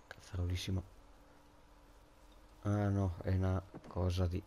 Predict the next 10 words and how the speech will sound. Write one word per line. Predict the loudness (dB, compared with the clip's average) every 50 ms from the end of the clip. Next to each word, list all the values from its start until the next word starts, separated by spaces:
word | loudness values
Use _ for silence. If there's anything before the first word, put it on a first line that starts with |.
| -6
è | -2 0
una | 0 0 0
tanica. | -2 -2 -2 -2 0 -2 -2 -4 -6 -8 -14 -14 -16 -20 -20 -20 -20 -20 -20 -20 -20 -20 -20 -20 -20 -20 -20 -20 -20 -20 -20 -20 -20 -20 -20 -20 -18 -18 -18 -18 -20 -20 -20 -20 -10
Però | -4 -2 0 2 2 0
c'è | 2 2 2
anche | 2 2 0
un | 0
fucile | -2 -2 -2 0 0
a | 0
cecchino. | -2 -4 -8 -6 -4 -2 0 0